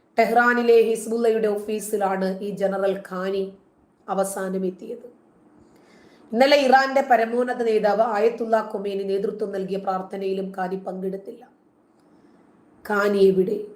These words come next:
ഇറാൻ തന്നെ അന്വേഷിക്കുവാണ്. ഒളിവിൽ പോയതാണോ? എന്നാൽ ഏതെങ്കിലും ഒരാൾക്ക് അറിയണ്ടേ? ഇറാന്റെ പുറത്തുള്ള സൈനിക ഓപ്പറേഷനുകൾക്കൊക്കെ നേതൃത്വം നൽകുന്ന സേനയാണ് ഖുദ്സ് സേന.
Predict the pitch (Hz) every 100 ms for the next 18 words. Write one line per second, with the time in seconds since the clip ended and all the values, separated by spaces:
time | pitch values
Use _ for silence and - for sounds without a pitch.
0 | - _ _ _ _ _ _ _ - 170
1 | 196 233 254 247 233 233 240 196 214 190
2 | - - - _ _ _ 190 185 202 208
3 | 208 202 214 208 226 285 - - - _
4 | _ _ _ _ - 185 185 185 185 190
5 | 190 - 208 208 208 208 208 226 208 208
6 | 240 - - _ _ _ _ _ _ _
7 | _ _ _ - - 190 220 247 254 240
8 | 214 208 254 240 240 208 208 214 240 214
9 | 202 220 220 220 226 214 208 202 196 202
10 | 196 220 202 214 208 196 202 202 196 196
11 | 208 196 233 233 240 - 202 240